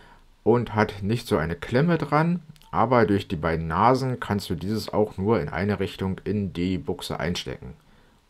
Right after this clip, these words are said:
Jedenfalls gewaltfrei. Wenn wir uns das jetzt mal genauer anschauen, dann sehen wir, dass die Pin-Belegung der Kabel auch übereinstimmen. Das heißt, wir können auch diese Kabel an dem Crow-Panel verwenden. Stecken wir jetzt nun das Button-Shield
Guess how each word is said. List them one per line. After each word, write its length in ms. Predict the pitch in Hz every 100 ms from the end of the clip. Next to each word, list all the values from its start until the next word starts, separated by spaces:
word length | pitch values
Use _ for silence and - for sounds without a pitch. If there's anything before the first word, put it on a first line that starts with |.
| _
Jedenfalls 360 | 80 82 73 -
gewaltfrei. 680 | 85 80 87 - - 64 71 - - - - -
Wenn 100 | 104
wir 60 |
uns 100 | 110
das 120 | 107 98
jetzt 180 | 92
mal 240 | 92 90 90
genauer 300 | 82 110 147
anschauen, 500 | 135 131 - 127 123
dann 160 | 92
sehen 220 | 87 110 107
wir, 260 | 110 107
dass 240 | 92 87 -
die 300 | 82 80 - - - - _
Pin-Belegung 760 | 120 123 127 113 113 110 110 101
der 160 | 78
Kabel 460 | 76 - 90 107 110
auch 180 | 85 -
übereinstimmen. 800 | 69 69 143 180 - 160 160 160 - -
Das 200 | - -
heißt, 240 | 110 107
wir 80 | 80
können 240 | - 101
auch 300 | 73 90 87
diese 280 | - 90 95
Kabel 480 | 85 - 82 82 80 - - - -
an 240 | - 110 104
dem 260 | 92 90
Crow-Panel 720 | 87 - 95 98 - 76 82 80
verwenden. 560 | 82 69 71 - 60 - _ _ _ _ - - _
Stecken 340 | - - - 117
wir 140 | 101
jetzt 240 | 98 -
nun 300 | 101 101 95
das 380 | 85 78 78 - - _
Button-Shield 920 | - 110 143 127 - 123 127 127 123